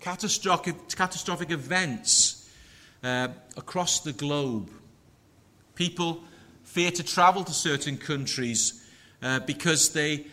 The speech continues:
may be caught up in, in, in a disaster. Then, of course, there's climate change as well, and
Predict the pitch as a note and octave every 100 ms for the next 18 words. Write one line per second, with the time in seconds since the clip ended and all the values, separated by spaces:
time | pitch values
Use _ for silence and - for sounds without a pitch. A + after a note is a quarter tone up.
0 | - C#3+ E3+ E3 D#3+ - E3 D#3+ G3 F#3+
1 | C#3 B2 - C#3 C#3+ C#3+ D3 C#3+ B2 D#3+
2 | E3+ - D#3 F#2 - - _ - _ -
3 | - _ _ _ _ _ _ - - -
4 | C3+ - C#3 C3 - - - - C#3+ D#3
5 | D#3+ B2 - - A#2+ A2 G2 F2+ G#2 A2
6 | A2+ A#2 G#2 G2 F#2+